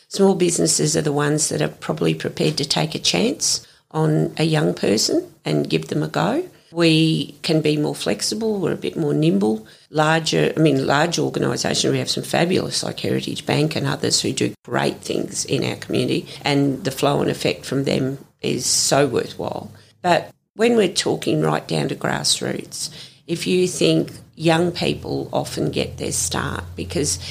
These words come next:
in a small business they're going to get mentored, there's going to be someone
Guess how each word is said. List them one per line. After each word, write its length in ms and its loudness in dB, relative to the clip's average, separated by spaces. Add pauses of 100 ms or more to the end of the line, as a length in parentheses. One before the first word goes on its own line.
(140)
in 140 4
a 100 6
small 380 4
business 440 -2
they're 100 -4
going 180 -2
to 60 0
get 300 -6
mentored, 560 0 (420)
there's 180 -2
going 160 0
to 40 -2
be 140 0
someone 640 0